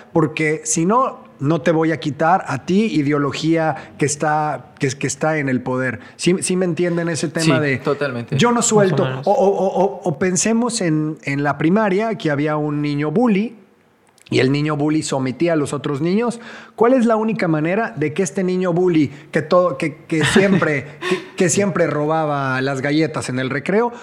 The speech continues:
Speaker 1: cuál es la única manera de quitarle las galletas?
Speaker 2: Sí, a través de la violencia. A mí me hicieron bullying, entonces puedo
Speaker 1: Entonces,
Speaker 2: hablar bien
Speaker 1: será,
Speaker 2: de
Speaker 1: a, a, yo,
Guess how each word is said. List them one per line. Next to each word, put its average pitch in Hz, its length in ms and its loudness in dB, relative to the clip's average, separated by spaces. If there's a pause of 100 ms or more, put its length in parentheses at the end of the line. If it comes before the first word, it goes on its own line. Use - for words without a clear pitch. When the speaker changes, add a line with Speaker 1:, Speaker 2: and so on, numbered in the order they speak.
(100)
Speaker 1:
cuál 226 160 2
es 220 80 2
la 208 80 0
única 208 280 -2
manera 165 360 0
de 160 100 -2
quitarle 147 460 -4
las 123 180 -4
galletas? 117 560 -6 (440)
Speaker 2:
Sí, 110 360 -2 (180)
a 110 160 2
través 120 160 0
de 120 80 -2
la 107 60 0
violencia. 104 320 -4
A - 20 0
mí 170 140 2
me 190 80 2
hicieron 170 260 0
bullying, 113 240 2
entonces 120 380 -4
puedo - 240 6
Speaker 1:
Entonces, 226 100 4
Speaker 2:
hablar 113 140 2
bien 120 80 0
Speaker 1:
será, 233 320 8
Speaker 2:
de - 60 -2
Speaker 1:
a, 160 120 -2
a, - 240 -4 (300)
yo, 170 220 2